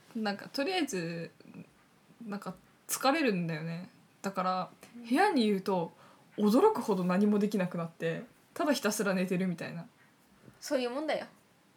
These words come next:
Speaker 2: だから部屋で課題とか最近本当にできなくて、
Speaker 1: あー。
Speaker 2: それが悩みの種。
Speaker 1: まあ、だらけちゃうよね。
Speaker 2: うん。
Speaker 1: 家だと。
Speaker 2: ダメだわ。うん。これは良くないけど、どうしようもないから、
Speaker 1: うん。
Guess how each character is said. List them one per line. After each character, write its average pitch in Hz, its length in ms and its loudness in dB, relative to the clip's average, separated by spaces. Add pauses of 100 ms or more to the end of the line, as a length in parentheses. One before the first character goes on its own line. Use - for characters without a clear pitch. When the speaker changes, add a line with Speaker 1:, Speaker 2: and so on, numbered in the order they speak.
(300)
Speaker 2:
だ 254 80 0
か 220 100 0
ら 190 80 4
部 233 160 0
屋 440 100 6
で 392 100 6
課 - 180 0
題 320 160 4
と 370 100 0
か - 80 2
最 269 280 4
近 226 140 0
本 277 200 0
当 - 140 -2
に 320 120 4
で 311 100 4
き 302 100 0
な 214 100 2
く - 100 -10
て、 165 320 -4 (260)
Speaker 1:
あ 240 140 0
ー。 240 40 0
Speaker 2:
そ 269 80 4
れ 320 100 4
が 302 100 4
悩 247 260 6
み 247 100 6
の 240 100 6
種。 208 320 0 (720)
Speaker 1:
ま 262 340 2
あ、 226 60 -2
だ 254 140 2
ら 302 100 2
け 339 80 -2
ち 339 60 0
ゃ 240 80 0
う - 20 -4
よ 202 60 -4
ね。 208 180 -6
Speaker 2:
う - 20 -8
ん。 170 440 -2 (580)
Speaker 1:
家 262 80 -2
だ 196 60 2
と。 - 20 0
Speaker 2:
ダ 220 80 0
メ 233 40 0
だ 214 120 2
わ。 180 340 -6
う 208 40 -8
ん。 180 420 -4 (1300)
こ - 160 -12
れ 240 140 -2
は 240 140 -2
良 247 120 2
く 240 160 -6
な 196 120 -4
い 196 100 -6
け 190 120 -6
ど、 185 120 -6
ど 185 120 -6
う 190 80 -6
し 180 120 -8
よ 208 80 -4
う - 20 -4
も 202 140 -4
な 202 140 -4
い 196 80 -6
か 180 140 -10
ら、 170 200 -8 (180)
Speaker 1:
う - 20 -12
ん。 233 280 -12